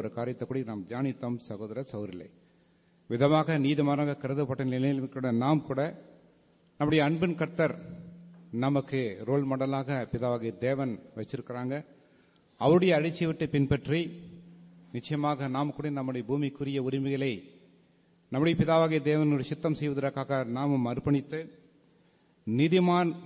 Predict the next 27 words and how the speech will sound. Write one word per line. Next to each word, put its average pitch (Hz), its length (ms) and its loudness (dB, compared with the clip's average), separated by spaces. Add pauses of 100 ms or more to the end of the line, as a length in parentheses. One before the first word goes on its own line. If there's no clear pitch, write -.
(880)
என்ற 139 240 0 (260)
கருதப்படும் 147 520 0
நிலைமையிலிருந்து 151 500 0 (640)
ஒரு 113 180 0
நீதிமான் 156 480 4
நிலைமைக்கு 143 460 2 (260)
நாம் 117 280 0
முன்னேற 139 340 0
வேண்டும் 131 260 0
என்று 127 160 -2
தான் 151 120 0
நம்முடைய 120 260 -2
பிதாவாகிய 120 480 -2
தேவன் 135 340 0
அங்க 101 200 -6
விரும்புறாங்க. 127 460 -2 (800)
இது 123 180 -6
அப்போஸ்தலர் 156 500 -2
வாழ்க்கையில 135 400 -4
கூட 143 180 -6
நம்ம 117 160 -6 (120)
பார்க்கிறோம் 135 440 -4
சகோதர 123 400 -2
சகோதரிகளே. 131 300 -4 (640)
பூமிக்குரிய 147 640 4 (180)
இந்த 123 220 -2
ஒரு 120 160 2